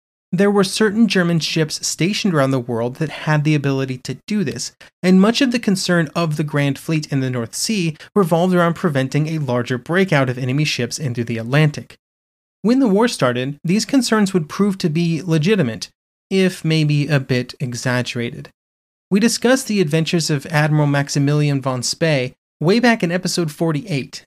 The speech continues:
and he would take the East Asia Squadron, comprised of the Scharnhorst, Gneisenau, Leipzig, and Nuremberg, on a fantastic voyage across the entire length of the Pacific.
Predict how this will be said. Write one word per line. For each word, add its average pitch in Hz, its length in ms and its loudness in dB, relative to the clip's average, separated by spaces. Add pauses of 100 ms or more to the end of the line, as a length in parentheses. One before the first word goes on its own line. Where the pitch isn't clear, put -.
and 139 120 -2
he 180 120 2
would 214 160 -2
take 196 280 0
the 185 200 -2
East 190 240 0
Asia 170 300 -2
Squadron, 139 560 -2
comprised 143 500 -2
of 131 60 -4
the 127 80 -4
Scharnhorst, 160 720 0 (260)
Gneisenau, 143 720 2 (200)
Leipzig, 147 680 -2 (160)
and 127 280 -2
Nuremberg, 139 540 0 (300)
on 175 200 2
a 175 180 0
fantastic 180 880 -2
voyage 151 520 0
across - 380 -4
the 156 140 -2
entire 156 400 0
length 151 260 0
of 127 100 -8
the 127 120 -6
Pacific. - 560 -6